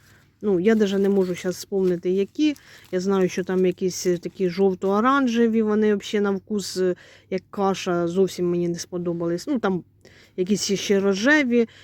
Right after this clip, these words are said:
із вершком зеленим. Ну, в общем, а це отакі, що мені сподобались. Ці я, мабуть, сіяти не буду в цьому році. Буду сіяти ось оці. Це в мене новинки,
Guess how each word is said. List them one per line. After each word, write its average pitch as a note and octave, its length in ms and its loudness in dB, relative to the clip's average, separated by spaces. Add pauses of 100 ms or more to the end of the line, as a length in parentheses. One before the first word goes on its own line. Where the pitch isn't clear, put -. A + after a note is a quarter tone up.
(120)
із F#3+ 180 -8
вершком G3+ 680 0
зеленим. G3 760 2 (460)
Ну, B3+ 100 -2
в - 20 2
общем, G#3+ 260 -2
а G#3 80 0
це D#4+ 200 2
отакі, A#3+ 340 0
що G#3 200 -2
мені A3 160 4
сподобались. F#3+ 800 0 (120)
Ці - 180 0
я, G#3 240 4
мабуть, F#3+ 560 0 (320)
сіяти G3 520 0
не G3+ 140 2
буду A#3 340 4
в E3+ 80 -6
цьому F#3 280 -2
році. D#3+ 480 -6 (560)
Буду A3 240 4
сіяти G3 540 2
ось F#3 240 -2
оці. G3 560 0 (480)
Це F#3 140 -6
в F#3 40 0
мене F#3+ 240 2
новинки, G3 720 2